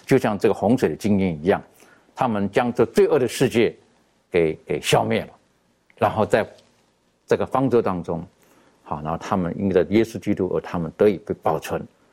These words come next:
然后世界呢可以重新开始，各从其类。当我们看到这个创世纪的记录的时候呢，洪水来到的时候呢，呃，创世纪之前说到说，那时候地上还没有下雨，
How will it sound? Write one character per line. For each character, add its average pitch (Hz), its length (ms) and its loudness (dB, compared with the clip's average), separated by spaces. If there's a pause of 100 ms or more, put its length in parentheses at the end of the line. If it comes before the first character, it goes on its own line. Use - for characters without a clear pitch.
(120)
然 87 100 -6
后 95 40 -4
世 147 240 2
界 120 180 2
呢 87 180 -8
可 101 100 -2
以 82 200 -4
重 - 220 0
新 160 140 4
开 123 180 -2
始， - 200 -10 (280)
各 131 120 2
从 87 200 -6
其 - 200 -10
类。 85 200 0 (500)
当 175 160 -2
我 220 60 -2
们 196 140 -2
看 135 200 -2
到 107 120 2
这 98 120 -2
个 101 80 2
创 104 200 -2
世 98 120 -2
纪 104 160 0
的 82 80 -4
记 113 180 2
录 90 140 -2
的 78 100 -2
时 - 140 -16
候 85 160 -6
呢， 80 120 -6
洪 113 240 0
水 - 120 0
来 - 160 -4
到 98 140 0
的 71 100 -6
时 - 120 -18
候 87 120 -8
呢， 80 160 -10 (880)
呃， 107 220 2
创 170 220 2
世 160 80 4
纪 147 120 2
之 208 160 2
前 120 200 0
说 113 160 2
到 98 140 2
说， 98 260 2
那 120 160 2
时 113 60 2
候 117 60 0
地 160 180 2
上 110 160 0
还 85 100 -8
没 90 120 0
有 73 60 -2
下 90 360 -4
雨， - 80 -20